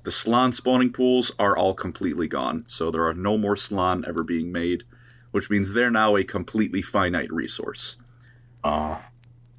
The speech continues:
Speaker 1: Uh, a very powerful resource that, uh, you know, to be fair, can magically unmake whoever tries to bother them. But this is Warhammer. Doesn't matter how powerful you are, you are on the chopping block if push comes to
Speaker 2: <laughs>
Speaker 1: shove.
Speaker 2: One day.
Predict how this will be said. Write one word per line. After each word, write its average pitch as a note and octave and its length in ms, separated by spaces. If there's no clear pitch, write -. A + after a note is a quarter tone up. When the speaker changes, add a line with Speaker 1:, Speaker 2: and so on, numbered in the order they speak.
Speaker 1:
Uh, F2 400
a A2 60
very C#3 260
powerful A#2 500
resource F2+ 520
that, - 280
uh, D#2 140
you E2+ 100
know, E2 100
to - 160
be F#2+ 140
fair, E2 400
can E2 400
magically F2+ 600
unmake E2+ 500
whoever E2 280
tries D#2+ 300
to E2 60
bother A#2+ 320
them. F2 260
But A2+ 280
this G#2+ 240
is F#2+ 100
Warhammer. F2 600
Doesn't F#2 260
matter F2+ 200
how F2 180
powerful F2+ 440
you E2+ 180
are, E2 220
you G2 240
are F#2+ 160
on F2 220
the F2 80
chopping F2 420
block D#2+ 420
if - 200
push F2 200
comes F2+ 280
to - 80
Speaker 2:
<laughs> - 20
Speaker 1:
shove. D#2 380
Speaker 2:
One A#2+ 320
day. E2 380